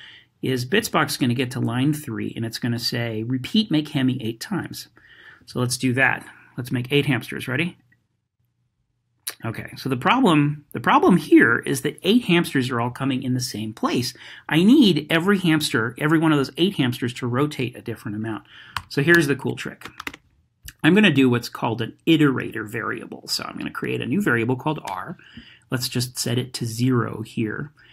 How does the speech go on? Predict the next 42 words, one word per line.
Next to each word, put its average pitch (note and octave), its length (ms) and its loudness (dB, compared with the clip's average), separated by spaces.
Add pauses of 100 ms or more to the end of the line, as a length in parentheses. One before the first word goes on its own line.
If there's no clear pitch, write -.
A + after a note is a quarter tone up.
(240)
And D3+ 180 0
then A#3 420 4
I'm C#3 180 0
gonna C#3+ 180 2
change B2+ 880 0 (460)
the C#3+ 100 0
little C3+ 260 0
rotation A#2+ 1000 0
variable G2+ 600 -6
or - 140 -10
parameter A#2 640 -2
that G#2 160 -10
sits B2 240 -6
here G#2+ 140 -8
in G2 80 -10
this G2+ 160 -12
function D3+ 540 0 (300)
to C#3 120 -4
say C3+ 200 0
it B2 80 -4
should B2 180 -4
be B2 220 -8
R E3+ 320 4
times A#2+ 680 -4 (400)
my A#2+ 120 -4
angle A#2+ 280 -4
of G#2+ 100 -8
rotation. B2 480 -6
And D#3 80 -2
it's F3 140 -8 (240)
totally, A3+ 500 0
totally F3+ 480 -2
okay D3 300 -6
if B2+ 160 -8
you D#3 60 -6
don't D#3 160 0
understand C#3 420 -4
what's B2 120 -8
going A#2+ 280 -6
on D3 140 -4
right F3 160 -8
now. A#3 140 -2